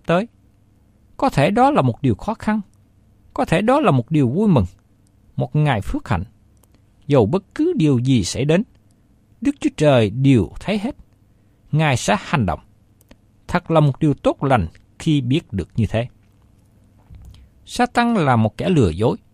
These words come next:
Satan nói rằng, ông Job được ban cho mọi điều để dùng cho cơ thể ông ta. Nếu Chúa động đến xác thịt ông Job,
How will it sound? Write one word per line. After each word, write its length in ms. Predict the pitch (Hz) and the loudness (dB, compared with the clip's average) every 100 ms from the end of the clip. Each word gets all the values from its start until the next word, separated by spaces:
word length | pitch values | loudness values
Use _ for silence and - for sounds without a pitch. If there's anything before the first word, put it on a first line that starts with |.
| _ _ _ _ | _ _ _ _
Satan 420 | - 214 - 233 | -6 -4 -2 -2
nói 140 | 240 262 | -2 0
rằng, 160 | 156 87 - _ _ _ _ _ - | -2 -2 -10 _ _ _ _ _ -2
ông 260 | 202 208 | 0 2
Job 200 | 196 240 285 | 2 0 0
được 220 | 113 - | -2 -2
ban 240 | 175 196 214 | 0 2 2
cho 140 | 226 | 0
mọi 260 | 196 110 143 | 2 2 4
điều 280 | 147 143 104 - _ - - | 4 4 4 -2 _ -20 -14
để 320 | 120 101 98 | -2 2 4
dùng 320 | 151 165 143 90 | 2 2 2 0
cho 120 | 160 | -4
cơ 260 | - 196 180 | -2 0 0
thể 200 | - 80 | -2 -4
ông 180 | 135 123 | -2 -2
ta. 160 | - - _ _ _ _ _ _ _ _ - | -6 -10 _ _ _ _ _ _ _ _ -2
Nếu 260 | 117 180 285 | 2 2 0
Chúa 320 | - 254 339 370 | 0 0 0 -2
động 320 | - 95 90 156 | -4 -2 0 0
đến 180 | 214 | 0
xác 220 | 311 262 - | -2 -4 -4
thịt 140 | - - - - _ | -6 -6 -20 -20 _
ông 120 | 170 | -4
Job, 200 | 156 214 | 0 -2